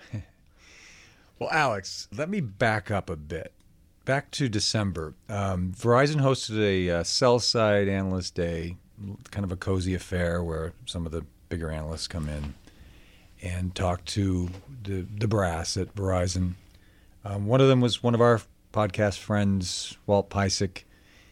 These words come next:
Speaker 2: And in a side conversation with Lowell, he said, "Hey, um, uh, would you be interested in a cable company like, let's say, Charter?" And Lowell,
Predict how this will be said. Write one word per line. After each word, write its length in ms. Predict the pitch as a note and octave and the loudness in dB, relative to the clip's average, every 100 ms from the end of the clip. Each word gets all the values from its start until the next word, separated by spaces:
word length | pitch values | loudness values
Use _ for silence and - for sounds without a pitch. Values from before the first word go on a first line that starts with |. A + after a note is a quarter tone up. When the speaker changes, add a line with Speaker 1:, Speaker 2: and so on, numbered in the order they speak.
| _ _ _ - | _ _ _ -8
Speaker 2:
And 260 | A2 G#2+ | -4 -2
in 100 | A2+ | 0
a 80 | G#2+ | 0
side 300 | - C#3 E3 | 4 4 4
conversation 640 | D3+ D3 B2 C3 A#2+ F#2+ | 2 -2 0 2 0 0
with 120 | A2 G2+ | -2 0
Lowell, 420 | G#2 G2+ G2 F#2+ | 2 4 4 2
he 180 | G2+ F#2+ | 0 -2
said, 360 | - F#2+ F#2 | 0 0 0
"Hey, 380 | F#2 C#3 B2 D#2+ - _ - _ - - G#2 | -2 -4 -4 -6 -10 _ -20 _ -18 -12 -8
um, 560 | G2+ G2 F#2 F#2 F#2 - | -4 -2 -2 -2 -4 -8
uh, 140 | - E2 | -8 -6
would 260 | A2+ A2 | -2 -2
you 120 | D3 F3+ | -2 -2
be 180 | D#3 B2+ | 0 -2
interested 640 | - A#2 - B2 A#2 G2+ | -2 -6 0 2 2 2
in 360 | G#2+ A2 G2+ F#2 - _ _ | 0 2 2 -4 -14 _ _
a 260 | G#2 G#2+ G2 | 2 2 2
cable 320 | C3 C#3+ B2 | 2 0 0
company 340 | G#2 F2+ F2 | -2 -2 -2
like, 280 | D#2+ F#2+ F#2 | -2 -4 -2
let's 220 | F#2+ F#2 | -4 -2
say, 200 | - G2+ | 0 0
Charter?" 500 | F#2+ - B2 G2+ D#2 - - - - - - - - - - | 0 2 4 4 0 -8 -20 -20 -20 -20 -20 -20 -20 -16 -6
And 560 | A#2 G#2+ G2 F#2+ F#2 A#2+ | -4 -2 -2 -4 -6 2
Lowell, 520 | B2+ C3 A2+ G2+ | 4 6 4 0